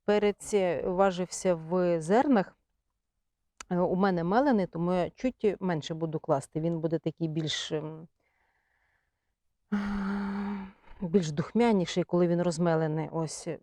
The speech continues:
тому трошечки менше буду класти. І зерна гірчиці три грами. Ну, я вам скажу, я десь по граму.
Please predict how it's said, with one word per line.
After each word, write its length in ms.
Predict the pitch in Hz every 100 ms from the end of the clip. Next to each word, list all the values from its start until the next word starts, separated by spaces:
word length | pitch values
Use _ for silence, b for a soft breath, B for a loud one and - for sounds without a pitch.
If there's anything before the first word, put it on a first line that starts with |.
| 170 165 160 165 165
тому 360 | 185 202 214 -
трошечки 460 | - 202 - - 180
менше 280 | 156 147 160
буду 220 | 160 160
класти. 480 | - 143 143 - 160 _ b b b b b -
І 240 | 220 214
зерна 320 | 175 208 185
гірчиці 720 | 170 175 - 247 247 - 214 -
три 180 | - 190
грами. 380 | 170 143 143 139 _ _ _ _ _ _ _ -
Ну, 80 | 240
я 160 | 240
вам 120 | 233
скажу, 240 | - 214 208
я 60 |
десь 180 | 190 190
по 160 | - 202
граму. 380 | 185 151 151